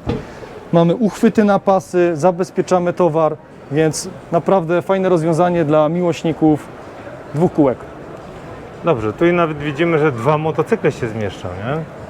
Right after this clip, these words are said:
Speaker 1: Tak. No, oczywiście w zależności od wielkości, takie dwa crossy uważam bez problemu.
Speaker 2: E,
Speaker 1: E,
Speaker 2: masa własna tego pojazdu
Speaker 1: Więc
Speaker 2: mniej
Speaker 1: tak, masa
Speaker 2: więcej?
Speaker 1: własna w zależności od konfiguracji to jest około trzech ton.
Speaker 2: Mhm. Dobrze.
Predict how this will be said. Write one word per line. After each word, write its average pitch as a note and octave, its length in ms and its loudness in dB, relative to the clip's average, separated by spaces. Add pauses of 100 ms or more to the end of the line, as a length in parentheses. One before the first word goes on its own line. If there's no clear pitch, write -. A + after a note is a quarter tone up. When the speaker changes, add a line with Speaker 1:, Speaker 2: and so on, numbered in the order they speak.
(760)
Speaker 1:
Tak. B2+ 180 4 (420)
No, B3+ 180 6
oczywiście A3+ 360 4
w G3+ 40 4
zależności G#3 400 2
od F#3 60 2
wielkości, G3+ 360 2
takie E3+ 180 0
dwa D#3 180 2 (100)
crossy F#3 280 2
uważam D#3+ 320 2
bez C#3 340 0
problemu. F#3+ 540 2 (920)
Speaker 2:
E, G3 300 4
Speaker 1:
E, D3+ 40 0
Speaker 2:
masa F3 320 0
własna D#3 360 -2
tego D3 180 0
pojazdu D3 360 0
Speaker 1:
Więc - 120 4
Speaker 2:
mniej G3 120 4
Speaker 1:
tak, F3+ 60 0
masa A#3 220 2
Speaker 2:
więcej? G#3 40 0
Speaker 1:
własna A3+ 280 0
w G3 40 -4
zależności G3+ 300 0
od F3+ 80 0
konfiguracji F#3 840 2
to E3+ 200 4
jest D#3+ 160 0
około D#3 340 2
trzech - 220 -4
ton. A#2 140 -4 (460)
Speaker 2:
Mhm. C#3+ 200 -6 (720)
Dobrze. A#2+ 300 0